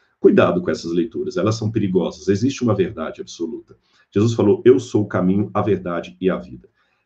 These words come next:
A doutora Ivone falou o seguinte, "Olha, olha, o próprio fato dele falar, 'Eu sou a verdade', vocês não esquecem que antes dele falar, 'Eu sou a verdade', ele falou, 'Eu sou o caminho.'"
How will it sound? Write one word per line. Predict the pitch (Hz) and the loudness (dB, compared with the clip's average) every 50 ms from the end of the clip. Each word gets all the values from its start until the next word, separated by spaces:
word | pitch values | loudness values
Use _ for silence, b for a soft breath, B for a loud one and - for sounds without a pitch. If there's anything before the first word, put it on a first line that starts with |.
| - | -8
A | - 87 | -2 2
doutora | 104 113 113 - 127 117 110 104 92 - - | 2 2 4 4 4 6 6 4 2 2 0
Ivone | 95 92 87 104 113 113 | -4 -4 0 2 2 2
falou | 117 117 127 123 | 2 0 0 0
o | 113 | 0
seguinte, | - - 107 113 - | 0 -2 -4 -2 0
"Olha, | 196 147 117 95 | 0 2 2 0
olha, | 76 - - - - | 0 -2 -8 -8 -4
o | - 139 - | -4 -4 0
próprio | - 196 214 - - 196 | 2 0 2 4 2 0
fato | 180 - - 131 127 - - | 0 2 -2 -2 -2 -2 -2
dele | 104 113 113 | 0 0 0
falar, | 110 - 110 98 95 95 92 95 | 0 0 0 0 2 2 4 4
'Eu | 113 117 | 4 2
sou | 117 - - 117 107 107 92 - - | 2 0 0 0 2 2 0 0 -2
a | 101 | -2
verdade', | 92 98 90 90 90 120 135 147 143 110 95 | 0 0 0 0 0 0 2 2 2 0 0
vocês | 98 104 - - 160 151 139 | -4 -4 -2 0 0 0 2
não | - 165 | 4 2
esquecem | 170 170 - - - 143 143 139 - - 110 | 2 2 0 -4 -4 -2 -2 -2 -2 -4 -4
que | 113 - 131 131 | 0 4 4 6
antes | 160 190 180 | 6 4 4
dele | 139 135 123 117 | 4 2 2 2
falar, | - 104 98 90 | 0 -2 -2 -2
'Eu | 87 | -2
sou | 90 - 98 90 | -4 -4 -4 -2
a | |
verdade', | 87 90 - - 113 131 143 127 110 - - _ _ _ _ - | -2 -4 -4 -4 -4 -4 -4 -4 -6 -8 -14 _ _ _ _ -4
ele | - 110 | -2 2
falou, | 135 135 147 | 4 4 4
'Eu | 147 | 4
sou | - - 156 165 | 2 2 2 2
o | 165 | 2
caminho.'" | - 196 190 - 147 160 - 233 120 117 | 2 -2 2 4 4 4 4 2 0 -2